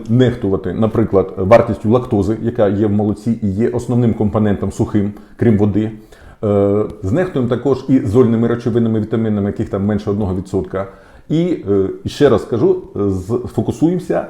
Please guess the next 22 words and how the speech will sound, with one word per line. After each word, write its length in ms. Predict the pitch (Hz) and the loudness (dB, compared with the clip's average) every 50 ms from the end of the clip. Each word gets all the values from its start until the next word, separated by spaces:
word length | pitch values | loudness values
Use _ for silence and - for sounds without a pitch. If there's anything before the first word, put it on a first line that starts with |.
| - - | -8 -6
на 360 | - 107 117 117 110 107 - - - - - - - - - - - - 104 | 0 2 4 4 4 2 0 -4 -10 -16 -20 -20 -20 -20 -20 -20 -16 -16 -8
ціні 420 | - - 131 127 117 107 98 - | -4 0 2 4 4 2 2 0
на 180 | 95 98 107 104 | 0 0 2 2
жир 280 | 92 98 139 180 185 - - - - - _ - | 2 2 2 2 2 0 -4 -12 -20 -12 _ -2
і 220 | 120 120 117 - | 0 2 2 2
на 140 | - 101 104 | 0 -2 -2
ціні 320 | 101 - 104 107 131 - - | -2 -2 0 0 0 0 0
на 100 | - 110 | 0 0
білок. 400 | 117 110 117 113 98 87 76 - - - | 2 2 4 2 2 2 0 -4 -6 -2
Власне, 420 | 101 117 135 131 - 117 110 110 110 - - | 4 4 4 4 4 2 -2 -2 -4 -2 0
через, 360 | 123 117 107 101 - - - - - - - - - - - | 2 2 2 2 -2 -4 -10 -20 -20 -20 -20 -20 -18 -6 -2
е, 180 | 104 95 95 98 | 0 0 0 0
складові 400 | - - 127 123 120 127 120 113 | 0 0 2 2 4 4 2 2
частини 440 | - 110 104 - - 120 104 95 95 | 0 -2 -4 -2 2 2 2 2 0
кожного 480 | - - - - 143 104 92 107 104 | -2 0 4 4 4 6 4 2 2
молочного 400 | 98 107 107 104 98 - 104 98 | 2 2 2 2 2 0 0 0
продукту 440 | - 151 127 143 214 233 - - 113 | 0 0 0 0 0 0 0 0 2
ми 160 | 104 127 160 | 2 2 2
і 40 | 147 | 2
будемо 280 | 107 104 170 165 160 123 | 2 2 2 2 0 0
прогнозувати 480 | 117 101 92 107 104 113 117 113 107 | 0 -2 0 0 2 2 2 0 -2
ціну. 280 | 104 - - 87 78 - | -4 -4 -4 -6 -6 -6